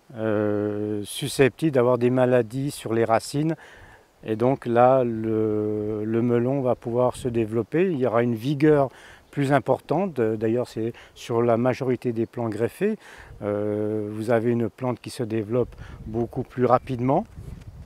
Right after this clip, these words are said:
Et, euh, vous aurez aussi un rendement, euh, plus important. La variété, euh, enfin, la,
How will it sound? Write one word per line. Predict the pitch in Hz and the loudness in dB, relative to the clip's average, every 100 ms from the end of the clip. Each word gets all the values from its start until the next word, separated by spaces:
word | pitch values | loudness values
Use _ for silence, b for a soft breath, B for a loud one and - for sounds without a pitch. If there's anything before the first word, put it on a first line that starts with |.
| - - - - | -16 -16 -12 0
Et, | 139 175 - B B B - | 2 2 -6 B B B -4
euh, | 120 120 120 | 2 4 2
vous | 120 143 139 | 0 2 4
aurez | 127 147 | 6 6
aussi | 151 127 - - 156 156 | 6 4 -2 -6 0 2
un | 127 | 2
rendement, | 113 120 117 117 120 147 170 b b b - | 4 2 2 2 4 4 0 b b b -4
euh, | 107 | -4
plus | - 139 127 | -4 -6 -4
important. | 123 - 107 - 85 - _ _ - B B B B B - | -4 -4 -8 -8 -16 -16 _ _ -20 B B B B B 2
La | 120 | 6
variété, | 135 170 170 156 - 175 170 | 8 8 6 2 4 6 6
euh, | 127 120 | 4 2
enfin, | 110 123 110 | 0 -2 -2
la, | 107 123 | 0 0